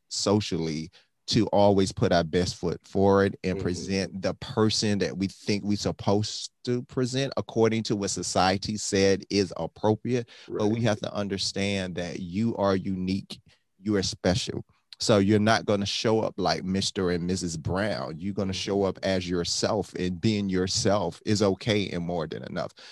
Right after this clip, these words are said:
Speaker 1: So I would have to say probably the whole RuPaul crew
Speaker 2: Yeah.
Speaker 1: <laughs> inspires me. But the person that I always go back to and reflect to is Tisha Campbell. I grew up with her.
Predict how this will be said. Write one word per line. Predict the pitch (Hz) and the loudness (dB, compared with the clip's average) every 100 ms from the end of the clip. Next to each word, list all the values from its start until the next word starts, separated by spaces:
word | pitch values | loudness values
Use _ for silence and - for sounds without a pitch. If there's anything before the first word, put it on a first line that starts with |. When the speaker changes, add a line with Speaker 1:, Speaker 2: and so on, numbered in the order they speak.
| - | -14
Speaker 1:
So | - 131 | 0 4
I | 107 | 6
would | 123 117 | 6 6
have | 131 135 - | 4 4 2
to | 135 | 0
say | - 113 107 98 98 | 4 6 6 4 0
probably | - 107 101 95 95 - _ - | 4 4 4 0 -2 -8 _ -2
the | 107 | 0
whole | 104 135 127 127 120 98 | 4 6 8 8 6 6
RuPaul | 113 120 - - 113 117 113 101 | 4 4 0 4 8 8 8 4
crew | - - 120 131 180 285 - - | -2 4 8 10 10 6 0 -2
Speaker 2:
Yeah. | - - - _ _ - | -2 0 -4 _ _ -4
Speaker 1:
<laughs> | 135 - - - _ 143 | -4 -2 -6 -6 _ -6
inspires | - 127 131 139 143 | 0 4 6 6 4
me. | 143 143 147 147 - - - - | 2 2 2 0 -6 -20 -20 -16
But | - 107 123 113 | -2 6 6 6
the | 107 | 2
person | 139 135 131 117 | 4 4 2 2
that | 110 | 4
I | 107 | 4
always | 98 107 107 95 | 6 4 4 0
go | 104 95 | -2 0
back | 92 87 | 0 0
to | 104 | -2
and | 95 | -2
reflect | 90 104 98 - | -2 -2 -4 -2
to | 92 | -4
is | - | -4
Tisha | 110 104 - | -6 -6 -4
Campbell. | - 95 92 95 | 0 0 0 -2
I | 87 | -2
grew | 98 101 | 0 0
up | 104 | 0
with | 101 98 | -4 -4
her. | - 104 98 | 0 0 0